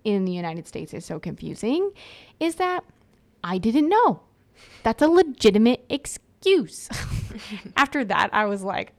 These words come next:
"I have no fear of doing taxes anymore," <laughs> because if I mess up, I'm not the first person.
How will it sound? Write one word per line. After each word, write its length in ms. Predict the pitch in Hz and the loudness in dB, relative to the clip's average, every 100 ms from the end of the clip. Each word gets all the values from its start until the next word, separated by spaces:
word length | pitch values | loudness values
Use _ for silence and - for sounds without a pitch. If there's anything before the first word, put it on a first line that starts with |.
| - | -2
"I 180 | 254 285 | 2 2
have 260 | 247 202 | 2 0
no 160 | 185 170 | -2 -6
fear 240 | 165 - | -8 -12
of 80 | - | -12
doing 180 | - - | -12 -10
taxes 420 | 226 - - - 214 | -6 -6 -6 -10 -10
anymore," 320 | - - - - 202 269 | -8 -6 -4 -4 -2 -4
<laughs> 320 | - 440 392 | -4 -6 -6
because 240 | 247 247 247 | -6 -6 -4
if 100 | 269 | -4
I 120 | 294 | -4
mess 260 | 269 240 233 | -2 -2 0
up, 220 | 214 - | -4 -6
I'm 120 | 170 | -8
not 180 | 165 - | -8 -10
the 60 | - | -14
first 260 | - - | -18 -16
person. 260 | - - | -14 -12